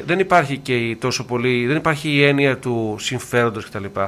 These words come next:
Όταν αυτό μπαίνει μέσα στο Δήμο, ο Δήμος πάντα είναι συνυφασμένος με κάποια πράγματα πολλές φορές τα οποία είναι μικρό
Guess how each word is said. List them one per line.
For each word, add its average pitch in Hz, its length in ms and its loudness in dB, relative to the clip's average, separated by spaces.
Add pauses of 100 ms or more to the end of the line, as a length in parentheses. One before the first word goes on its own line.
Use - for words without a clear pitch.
(380)
Όταν 180 200 2
αυτό 185 140 2
μπαίνει 190 140 6
μέσα 196 140 6
στο 175 100 6
Δήμο, 135 420 6
ο 190 60 4
Δήμος 214 240 4
πάντα 202 200 6
είναι 202 80 0
συνυφασμένος 180 480 2
με 180 80 2
κάποια 180 160 4
πράγματα 170 320 4
πολλές 156 240 4
φορές 160 240 0
τα 170 80 4
οποία 160 240 4
είναι 165 100 6
μικρό 165 420 2